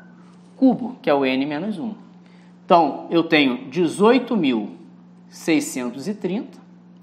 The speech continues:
igual a seiscentos e noventa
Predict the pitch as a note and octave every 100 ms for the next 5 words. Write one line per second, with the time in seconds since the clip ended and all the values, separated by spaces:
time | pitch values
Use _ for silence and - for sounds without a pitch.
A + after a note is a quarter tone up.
0 | - - - - - - - - - A#3+
1 | A#3 F3+ E3 D#3 C3+ - - - G3+ F#3+
2 | - D#3 D3 D3 B2+ D#3 G#3+ F3+ F3+ C#4
3 | -